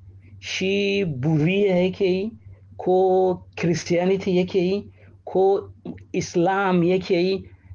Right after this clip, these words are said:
La, insan bima huwal insan. Wannan shine asasi na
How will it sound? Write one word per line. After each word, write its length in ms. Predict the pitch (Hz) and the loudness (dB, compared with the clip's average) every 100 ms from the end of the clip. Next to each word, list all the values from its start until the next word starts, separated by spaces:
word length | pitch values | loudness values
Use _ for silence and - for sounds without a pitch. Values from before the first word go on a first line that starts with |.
| - | -6
La, 280 | 202 240 - - - | -2 -2 -4 -10 -2
insan 800 | 202 190 180 254 247 226 175 | 0 0 0 0 2 2 2
bima 240 | 151 151 175 | 2 2 2
huwal 400 | 170 175 170 147 | 0 0 0 -2
insan. 720 | 151 135 120 - 147 131 113 101 - - - - - - | -2 -4 -4 -2 -2 -2 -4 -8 -18 -20 -20 -20 -14 -4
Wannan 300 | 202 233 180 | 2 2 2
shine 480 | - 180 185 180 143 | -2 -2 0 0 -2
asasi 760 | - - 156 160 - 156 107 - - _ _ - - - | -6 -6 -4 -4 -4 -6 -8 -10 -20 _ _ -20 -14 -4
na 840 | 151 156 156 156 156 156 156 | 0 0 0 2 2 2 0